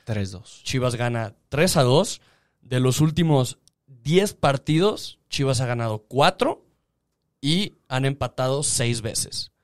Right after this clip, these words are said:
Speaker 2: En los últimos diez partidos, Querétaro no le ha ganado a Chivas. La última victoria de Querétaro ante las Chivas fue el seis de marzo del dos mil quince.
Speaker 1: Hace cinco años.
Speaker 2: Hace cinco años, güey. Este,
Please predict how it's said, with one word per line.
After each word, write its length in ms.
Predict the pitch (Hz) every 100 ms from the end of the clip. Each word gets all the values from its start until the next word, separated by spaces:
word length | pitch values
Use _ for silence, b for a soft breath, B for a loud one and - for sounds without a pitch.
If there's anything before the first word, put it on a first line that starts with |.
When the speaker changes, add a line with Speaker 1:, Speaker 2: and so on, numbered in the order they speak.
| _ _ _ _ _ _
Speaker 2:
En 120 | 113 117
los 140 | 117
últimos 340 | 127 131 123
diez 160 | 123 170
partidos, 380 | 160 135 147 156
Querétaro 560 | - 120 123 131 127
no 240 | 117 120 135
le 140 | 143
ha 120 | 123
ganado 300 | 123 117 117
a 60 | 110
Chivas. 360 | - 131 151 143
La 80 |
última 380 | 127 160 180 170
victoria 640 | 135 - 151 156 170 190 - b b b 127
de 160 | 135 -
Querétaro 560 | 139 143 160 160 170
ante 200 | 143 123
las 160 | 117 -
Chivas 500 | - 160 202 302 - _ _
fue 380 | _ - 139 143
el 200 | 127 117
seis 320 | - 160 165
de 100 | 151
marzo 380 | 139 156 170 196
del 180 | 131 117
dos 180 | 113 120
mil 240 | 131 139
quince. 360 | - 127 117 - _ _ _ _ _ _ _
Speaker 1:
Hace 240 | - 107 120
cinco 420 | - 120 107 104
años. 320 | 90 87 -
Speaker 2:
Hace 280 | 113 117 123
cinco 480 | - 135 156 135 123
años, 340 | 135 151 156
güey. 300 | 156 196 359 - - - 110
Este, 1300 | 117 113 - - 120 117 117 117 120 117 113 107